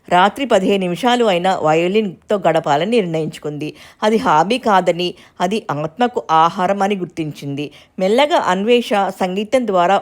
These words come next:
ఒత్తిడిని జయించింది. ఇంట్లోనూ మార్పు వచ్చింది. తల్లి, తండ్రి కూడా సాయంత్రం ఆమె ఆలాపన వినటానికి ఎదురు చూసేవారు. చివరికి రెండు వేల ఇరవై ఐదులో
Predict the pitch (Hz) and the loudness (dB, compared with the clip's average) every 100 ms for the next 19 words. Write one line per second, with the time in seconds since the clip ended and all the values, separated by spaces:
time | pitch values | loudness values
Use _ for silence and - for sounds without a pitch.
0 | - 175 214 226 240 214 185 160 170 - | 0 -2 0 0 0 0 -2 -2 -6 -10
1 | 156 147 143 - - - 214 214 285 277 | -10 -10 -12 -14 -18 -8 -6 0 2 2
2 | 294 302 - _ _ - 175 165 165 254 | 0 -4 -8 _ _ -2 2 2 2 0
3 | 175 - 160 139 147 135 _ _ 202 165 | -2 -2 -10 -8 -8 -10 _ _ -2 0
4 | 185 226 226 - 175 175 226 233 180 170 | 0 -4 -6 -6 -4 -4 -4 -6 -4 0
5 | 196 202 165 156 175 226 220 - 180 190 | 0 0 -2 -2 -2 -4 -4 -2 -2 -2
6 | - 143 147 165 175 220 220 175 165 170 | -4 -2 0 0 0 0 0 -2 -6 -4
7 | 165 165 247 254 - _ _ 185 208 247 | -6 -6 -10 -12 -16 _ _ 0 2 2
8 | 190 165 185 170 147 139 139 - _ _ | -2 -4 -4 -2 -2 -2 -6 -12 _ _
9 | - 285 277 302 294 240 226 - _ 180 | -8 -4 -2 -2 -2 -2 -2 -6 _ -2
10 | 180 185 247 269 262 - 170 190 202 - | 0 4 4 6 4 2 2 4 4 4
11 | 160 175 180 180 | 0 2 0 0